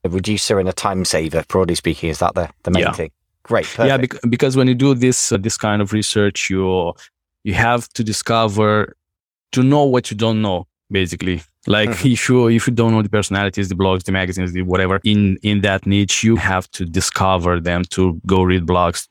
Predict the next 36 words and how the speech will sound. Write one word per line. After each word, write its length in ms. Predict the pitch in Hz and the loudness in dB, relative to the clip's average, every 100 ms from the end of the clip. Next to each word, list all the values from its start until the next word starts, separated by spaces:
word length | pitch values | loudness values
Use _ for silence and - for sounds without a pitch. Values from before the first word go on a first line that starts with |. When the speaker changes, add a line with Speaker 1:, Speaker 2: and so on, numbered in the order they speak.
| - | -10
Speaker 2:
try 300 | - 98 95 | -2 0 0
keywords, 500 | - 95 90 87 87 | -4 -4 0 0 -2
try 280 | - 92 90 | -4 -2 -2
stuff, 420 | - - 87 87 _ | -2 -2 -2 -2 _
and 160 | 85 82 | -8 -4
try 240 | - 92 | -2 0
to 120 | 92 - | 0 -4
see 180 | - 95 | 0 0
if, 600 | - - - - - - | -2 -10 -10 -10 -10 -4
if 80 | 101 | -2
something 400 | - 101 98 95 | 0 -2 0 -2
is 140 | 87 | 0
targetable. 520 | 95 95 92 87 95 - | 0 -2 -2 -2 -2 0
And 280 | 98 98 90 | 0 0 2
that, 220 | 104 101 - - 113 | 0 -2 -6 -10 -6
that 440 | 107 110 117 123 _ _ - _ _ _ | -2 0 0 -2 _ _ -20 _ _ _
that 360 | 92 101 104 - | -10 0 0 0
consumes 460 | 113 98 104 95 | -2 0 0 0
a 80 | 87 | 0
lot 220 | 87 90 87 | 2 2 0
of 140 | - | -4
time. 380 | 85 82 80 - _ _ _ _ _ _ _ _ _ _ _ _ _ _ 110 | -6 -4 -8 -12 _ _ _ _ _ _ _ _ _ _ _ _ _ _ -6
Speaker 1:
Yeah, 240 | 104 101 | 0 0
time 360 | - 120 120 113 | 0 -2 0 0
is 140 | 101 | 0
always 340 | 110 104 - - | -2 -2 -6 -2
<laughs> 40 | |
a, 160 | 123 117 - - - | 0 0 -4 -18 -6
a 120 | 113 110 | -2 0
really 300 | 127 120 107 | 0 0 0
pressing 380 | 127 117 110 | -2 -2 -4
concern 400 | 104 104 - 101 | -2 -2 0 0
Speaker 2:
Yeah. 40 | 92 | 0
Speaker 1:
for, 360 | - 101 98 - | 0 0 0 -2
for 260 | - 107 | -4 -2
owners 720 | 104 104 98 98 87 - - | 0 0 0 0 0 -4 -8